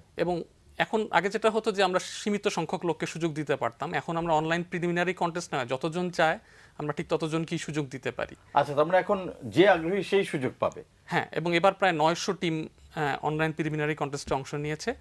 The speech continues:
Speaker 2: আচ্ছা।
Speaker 1: এবং সেখান থেকে একশো বিশটা টিম কোয়ালিফাই করেছে আর কি।
Speaker 2: আচ্ছা।
Speaker 1: এবং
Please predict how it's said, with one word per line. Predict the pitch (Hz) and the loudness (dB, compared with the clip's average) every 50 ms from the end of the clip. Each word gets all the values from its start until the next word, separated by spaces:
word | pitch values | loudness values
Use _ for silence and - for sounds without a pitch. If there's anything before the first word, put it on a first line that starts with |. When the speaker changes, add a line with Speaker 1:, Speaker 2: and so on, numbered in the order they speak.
| - - | -8 -8
Speaker 2:
আচ্ছা। | - 101 - - 190 | -8 -8 -2 -2 -2
Speaker 1:
এবং | 240 180 180 175 | 0 0 -2 0
সেখান | - 196 - 185 175 | 0 -2 0 -2 -2
থেকে | 175 190 165 180 170 | -2 -4 0 2 2
একশো | 151 - - - 160 | 2 2 0 -6 -6
বিশটা | 143 156 - - 165 151 | -6 -6 -4 -2 -2 -2
টিম | - 156 151 151 | 0 -2 -4 -2
কোয়ালিফাই | 151 - 165 147 143 139 - 143 135 131 | 2 4 4 4 4 2 -2 -4 -4 -4
করেছে | 120 - 113 110 - - - 117 | -4 -8 -10 -10 -10 -8 -8 -8
আর | 110 110 - - | -8 -10 -12 -18
কি। | - - - - - - - | -20 -20 -20 -20 -18 -6 -4
Speaker 2:
আচ্ছা। | 131 123 - - - - 87 78 - - _ _ _ - - - - - - - - - - | -4 -4 -4 -6 -6 -6 -6 -6 -6 -10 _ _ _ -20 -20 -20 -18 -16 -16 -16 -4 0 0
Speaker 1:
এবং | 190 185 240 240 | 2 2 2 0